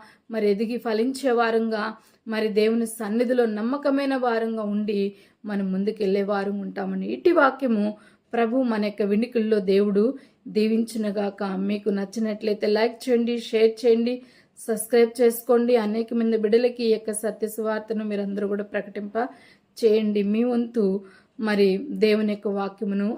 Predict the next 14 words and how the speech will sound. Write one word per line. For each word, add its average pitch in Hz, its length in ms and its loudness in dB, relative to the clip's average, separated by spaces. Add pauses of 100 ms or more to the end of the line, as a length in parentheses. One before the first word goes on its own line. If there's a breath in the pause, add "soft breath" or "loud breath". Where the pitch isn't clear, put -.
అంగీకరించి 202 800 -2
మీరు 226 460 2
అనేకులకి 208 800 -2
కూడా 214 200 2
మీరు 202 360 0 (420 loud breath)
చెప్పేవారు 202 520 0
ఉండాలని 196 640 -2
దేవుని 208 320 2
యొక్క 196 180 -8
నామంతో 196 560 -4
మీకు 196 280 -2
తెలియపరుస్తున్నానండి. 196 1200 -4
అందరికీ 202 680 -2 (460 loud breath)
సర్వశుభాలు 202 840 -2